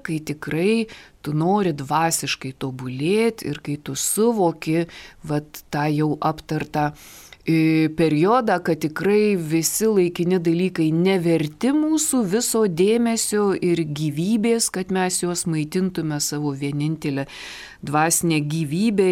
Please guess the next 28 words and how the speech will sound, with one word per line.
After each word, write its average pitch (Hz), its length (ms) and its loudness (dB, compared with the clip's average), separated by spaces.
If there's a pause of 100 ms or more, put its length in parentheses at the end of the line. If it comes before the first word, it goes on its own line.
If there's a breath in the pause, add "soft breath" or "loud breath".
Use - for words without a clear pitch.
ir - 240 0
kad 151 240 -4
jie 170 300 0 (640 loud breath)
dar 160 420 2
vis 220 280 -2
labiau 202 340 2
mums 190 320 2
diktuotų 185 540 0
sąlygas. 170 640 0 (400 loud breath)
Jau 180 160 4
kai 190 140 2
mes 196 300 2
tą 175 200 2
suprantam 285 880 0
ir 190 200 2
jau 180 240 4
pasiryžtam, 226 1080 0 (340 loud breath)
ir 170 200 0
uolumu 165 560 2
užsidegam, 233 960 2
ir, 165 560 2 (400 loud breath)
e, 160 320 2
pradedam 175 600 2
kažką 165 460 0
savyje 165 680 2
keist, 233 500 2
transformuot, 175 880 0
reformuot, 156 800 0